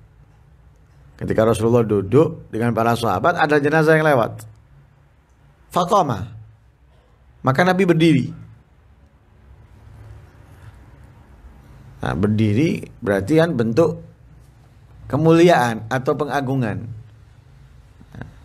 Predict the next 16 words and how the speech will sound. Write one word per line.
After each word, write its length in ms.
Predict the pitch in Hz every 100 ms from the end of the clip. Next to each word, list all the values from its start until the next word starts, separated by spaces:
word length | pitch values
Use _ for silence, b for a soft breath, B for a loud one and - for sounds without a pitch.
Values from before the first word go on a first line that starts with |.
| b b b -
kalau 200 | - 87
ada 180 | 92 101
guru 540 | 92 98 101 107 107
datang 680 | 104 95 104 101 98 98 95 95
atau 320 | 98 101 92
orang 240 | 101 101
tua 240 | 101 104 101
datang, 640 | 98 90 87 117 107 104
itu 240 | 98 139
mestinya 480 | 139 117 - 101 139
seorang 480 | 139 135 110 110 101
murid 560 | 87 87 127 147 - -
atau 320 | 104 110 113
seorang 400 | 104 110 107 107
anak 400 | 82 117 175 156
berdiri. 800 | 131 123 160 156 117 120 -